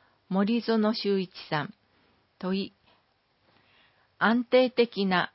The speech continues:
エネルギー供給や産業振興のためにも、コンバインドサイクル発電方式の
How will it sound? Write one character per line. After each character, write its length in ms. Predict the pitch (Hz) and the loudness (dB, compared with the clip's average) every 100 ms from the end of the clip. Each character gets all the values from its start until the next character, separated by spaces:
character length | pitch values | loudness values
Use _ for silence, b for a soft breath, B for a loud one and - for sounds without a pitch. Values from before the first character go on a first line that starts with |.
| _ | _
エ 80 | 175 | -2
ネ 160 | 214 | 0
ル 160 | 240 247 | 0 -2
ギ 320 | - 214 180 | -4 -6 -6
ー 160 | _ - | _ -4
供 160 | 196 | -4
給 340 | 185 - 190 185 | -4 -4 -2 -2
や 280 | 170 165 b b b b b - | -2 -4 b b b b b -6
産 260 | 233 247 247 | 0 0 2
業 220 | 240 226 | 2 0
振 300 | - 226 220 | -2 -2 -2
興 280 | - 220 214 | 0 0 0
の 140 | 208 | -2
た 160 | - 202 | -4 -2
め 160 | 202 | -2
に 160 | 190 190 | -2 -2
も、 240 | 180 175 b b b b b _ - | -4 -6 b b b b b _ -4
コ 140 | 254 | -2
ン 160 | 269 247 | 0 2
バ 140 | 254 | 2
イ 120 | 247 | 2
ン 100 | 240 | 0
ド 120 | 226 240 | -2 -4
サ 200 | 247 240 | -4 -6
イ 80 | |
ク 180 | 233 - | -6 -6
ル 100 | 175 | -4
発 320 | 170 175 190 | -4 -8 -8
電 240 | 185 202 208 | -2 -2 -2
方 260 | 196 202 | -4 -6
式 320 | 180 - - 151 | -6 -12 -12 -8
の 240 | 151 | -8